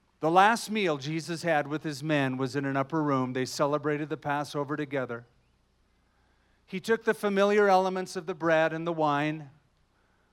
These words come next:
four cups of wine, the matzah bread that was so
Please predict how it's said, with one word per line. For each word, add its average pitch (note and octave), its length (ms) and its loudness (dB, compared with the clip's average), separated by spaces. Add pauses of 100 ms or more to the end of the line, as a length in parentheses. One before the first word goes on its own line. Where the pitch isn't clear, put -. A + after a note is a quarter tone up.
(180)
four F#3 240 0
cups F3 340 2
of E3 120 -8
wine, D#3+ 420 0
the D3 100 -6
matzah D#3+ 420 -2
bread D3+ 360 2
that D3 100 -4
was C3+ 140 -6
so E3 360 0